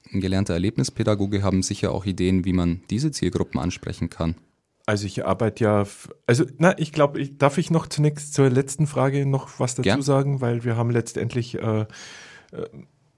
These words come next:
Speaker 2: gibt's natürlich, äh, auch noch die, in Anführungszeichen, anderen, die natürlich, äh, nach Alternativen suchen. Das heißt, ich kann natürlich den Rodelberg benutzen, ich kann natürlich auch in den Norden fahren,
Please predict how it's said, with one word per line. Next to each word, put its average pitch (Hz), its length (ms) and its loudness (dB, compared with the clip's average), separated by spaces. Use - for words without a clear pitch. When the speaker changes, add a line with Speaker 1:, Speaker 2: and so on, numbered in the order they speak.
Speaker 2:
gibt's - 240 -2
natürlich, 160 580 2
äh, 120 300 4
auch 120 260 0
noch 127 220 0
die, 117 560 -2
in 117 120 0
Anführungszeichen, 120 600 2
anderen, 143 480 4
die 131 120 2
natürlich, 127 720 2
äh, 113 140 2
nach 110 180 2
Alternativen 104 580 0
suchen. 156 480 2
Das - 180 -4
heißt, 117 300 4
ich 113 140 -2
kann 117 140 4
natürlich 123 560 4
den 123 160 2
Rodelberg 117 500 2
benutzen, 110 360 0
ich - 120 -4
kann 110 140 0
natürlich 104 340 0
auch 101 160 0
in 98 80 0
den 95 100 2
Norden 110 400 4
fahren, 117 400 2